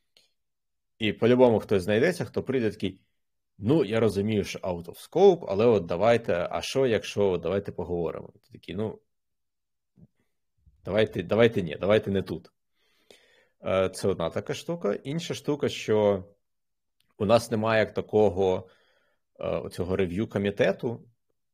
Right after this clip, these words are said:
і, відповідно, не завжди з-, не завжди ясно, а коли, е, коли закривати цей документ, бо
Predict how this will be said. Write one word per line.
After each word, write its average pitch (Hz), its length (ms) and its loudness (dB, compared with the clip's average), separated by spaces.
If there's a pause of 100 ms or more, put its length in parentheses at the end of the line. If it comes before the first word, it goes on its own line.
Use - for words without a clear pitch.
і, 98 300 -4
відповідно, 104 1000 -2 (800)
не 101 260 -2
завжди 92 960 0 (540)
з-, 98 180 -10 (220)
не 98 120 -4
завжди 104 360 0
ясно, 98 600 2
а 95 60 -8
коли, 95 580 0 (360)
е, 92 40 -14 (260)
коли 95 240 -4
закривати 92 540 -2
цей 87 160 -12
документ, 95 520 -8 (560)
бо 85 480 0